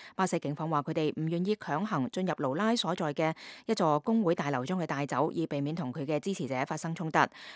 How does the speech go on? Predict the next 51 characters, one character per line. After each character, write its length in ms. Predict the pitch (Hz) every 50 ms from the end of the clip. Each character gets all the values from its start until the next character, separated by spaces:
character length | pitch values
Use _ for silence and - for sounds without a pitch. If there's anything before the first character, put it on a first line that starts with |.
| - -
盧 120 | - 143 147
拉 180 | 190 202 214
去 180 | 208 - 175 175
年 240 | 165 151 139 139 139
被 180 | 151 151 156
判 220 | 151 190 180 175 185
犯 180 | - 175 160
有 140 | 151 151 170
受 180 | 170 - 151 147
賄 160 | - - 214
罪， 240 | - 220 180 170 160 - - - - -
認 120 | 214 214
定 160 | 214 214 208
佢 100 | 202 220
將 160 | 226 - 285 285
一 80 | 302
系 200 | 302 - - 180
列 100 | 165 156
政 180 | - - 196 180
府 140 | - 240 240
合 80 | 233 -
同 180 | - 180 131 117 - - - - - -
包 160 | 202 202 214
庇 260 | - 165 151 156 160
一 80 | 196 202
家 220 | - 208 196 196
嘅 240 | - 170 156 151 147
建 200 | - 165 147 147
築 80 | 190 180
公 200 | - 185 190 190
司， 140 | - - 196 185 180 - -
換 120 | - 147 143
取 140 | 139 - 151
嘅 100 | 165 156
好 160 | 139 143 151
處 160 | 165 - 180 165 165 - - - - -
係 120 | - 175 170
公 160 | - 254 254 269
司 160 | - 277 262
為 160 | 214 165 151
佢 180 | - 180 160 175
一 40 |
個 140 | 190 196 170
海 240 | 156 - - 131 143 175
邊 180 | - 220 226
公 180 | 226 240 220 226 214
寓 200 | 185 156 139 127 -
全 260 | - - - 143 120
面 220 | 127 139 139 147
翻 180 | - 214 214 226
修。 260 | - 240 233 233 -